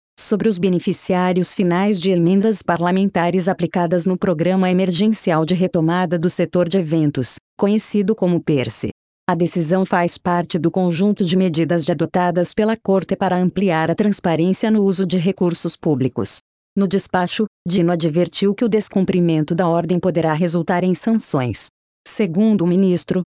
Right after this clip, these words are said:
o não envio das informações no prazo estipulado ensejará a adoção de medidas coercitivas cabíveis, sem prejuízo da apuração da responsabilidade dos agentes públicos omissos. Relator de diversas ações que tratam das emendas parlamentares,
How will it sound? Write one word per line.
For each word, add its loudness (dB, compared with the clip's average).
o 2
não 4
envio 2
das 0
informações 0
no 0
prazo 0
estipulado 0
ensejará 0
a 2
adoção 0
de -2
medidas 0
coercitivas 0
cabíveis, -2
sem -2
prejuízo 0
da 2
apuração -2
da 0
responsabilidade 0
dos -2
agentes 0
públicos -2
omissos. 0
Relator 0
de -2
diversas 0
ações -2
que -2
tratam 0
das 0
emendas 0
parlamentares, 0